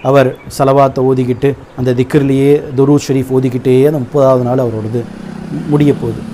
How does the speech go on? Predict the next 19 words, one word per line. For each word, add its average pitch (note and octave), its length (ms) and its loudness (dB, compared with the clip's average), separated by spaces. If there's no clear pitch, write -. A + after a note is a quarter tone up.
அப்ப C#3 140 -2
அந்த C3 160 2
நாள் D#3 260 4
இரவு, D#3 320 2
கடைசி C#3 420 0
நாளினுடைய C3+ 560 2
இரவு C#3+ 300 4
விடிஞ்சா C#3+ 460 2
அவர் D3+ 360 4
ஜட்ஜை C#3+ 280 0
போய் D3+ 140 2
பார்க்கணும், C#3+ 500 0
அஹ், C#3 180 -4
கோர்ட்டுக்கு D#3 340 2
போகணும். C3+ 460 0
ஆனா, E3 320 0
அந்த C#3 200 -4
முப்பதாவது C#3+ 420 4
நாள் C#3 280 0